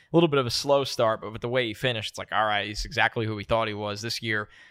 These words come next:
he's, like, full robot mode where he doesn't miss anything. A-, and now he's playing with, like, a little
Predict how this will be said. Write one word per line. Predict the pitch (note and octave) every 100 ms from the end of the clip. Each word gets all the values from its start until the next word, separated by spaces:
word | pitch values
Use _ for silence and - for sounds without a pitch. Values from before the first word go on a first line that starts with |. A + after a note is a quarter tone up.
| _
he's, | -
like, | G#2+ -
full | - A#2+ G#2+
robot | A2+ A#2 G#2 G#2 G2
mode | G2+ G2+ G#2
where | G#2 G2+
he | G#2
doesn't | A2+ G#2+ G2+
miss | A2 G2+ A2+
anything. | A2+ A2 G#2 G2 G#2 A#2
A-, | A2
and | -
now | A2+ C3
he's | B2+
playing | C#3 C3
with, | A2+
like, | G#2+
a |
little | G#2 A2